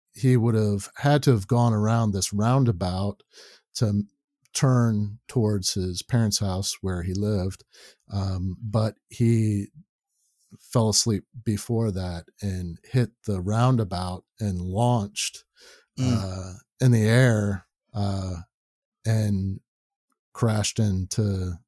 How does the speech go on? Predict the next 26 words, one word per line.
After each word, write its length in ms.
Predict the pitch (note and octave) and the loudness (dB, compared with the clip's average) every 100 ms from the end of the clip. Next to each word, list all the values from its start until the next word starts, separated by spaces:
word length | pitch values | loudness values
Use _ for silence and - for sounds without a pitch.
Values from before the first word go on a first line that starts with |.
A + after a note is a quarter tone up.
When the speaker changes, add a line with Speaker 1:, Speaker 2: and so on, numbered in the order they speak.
| _ G#2+ | _ -6
Speaker 1:
th-, 180 | G2+ - | -6 -4
the 140 | G#2+ | -4
retention 520 | F#2 E2 A#2+ C3 G#2 | -2 -2 0 0 -2
pond. 380 | G2 G2 F#2 F2+ - | -2 -2 -2 -4 -2
And 120 | A2 | 0
it 60 | A2 | 2
was 220 | G#2 F2+ | 0 -2
a 80 | - | -6
couple 580 | - F3+ F3+ F#2 F2+ - - - - _ | -2 0 0 -2 -4 -10 -20 -20 -20 _
that 180 | A#2 A#2 | -2 0
were 260 | A2+ A2 G#2 | 0 0 2
walking 480 | A2 C3+ C3+ D#3+ | 2 0 2 2
their 180 | D3 C3+ | 4 2
dog 400 | G#2 G#2 A#2+ G2+ | 2 0 2 0
at 120 | F2 | -4
three 260 | - A#2+ A#2 | -6 -2 0
in 80 | A#2 | 2
the 80 | A2 | 2
morning. 640 | G#2 B2 G2 E2 F2 G2 - - | 2 2 0 -2 -8 -12 -14 -4
And 600 | A2+ G#2 G2+ G2+ F#2+ F#2 _ _ _ _ _ | -2 0 0 -2 -2 -6 _ _ _ _ _
I 120 | - A#2 | -4 2
mean, 240 | A2+ A2 | 4 4
just, 420 | A2+ C#3 - - _ _ _ _ _ _ _ _ - _ _ _ _ _ _ - | 6 6 4 -4 _ _ _ _ _ _ _ _ -20 _ _ _ _ _ _ 0
you 100 | B2+ | 2
know, 160 | A2+ - | 2 -2
I, 140 | B2+ | -6